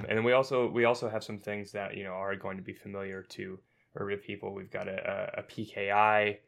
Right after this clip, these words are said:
Um, you're going to have a choice between being a, um, a direct or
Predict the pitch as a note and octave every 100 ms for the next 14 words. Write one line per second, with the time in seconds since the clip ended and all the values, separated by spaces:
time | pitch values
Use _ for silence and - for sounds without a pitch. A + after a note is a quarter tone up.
0 | _ _ _ - G2 F#2+ F#2 F#2 _ _
1 | _ _ - G#2 G#2 G#2 G2 G#2 G2+ G2
2 | G2 - G#2+ G2 - F#2+ - G#2 G2+ G2
3 | F#2+ _ G2+ G2 G2 G2 G2 G2 - G2+
4 | G2 G2+ A2+ _ _ _ _ _ - G#2+
5 | G#2+ G#2 - G#2 G2+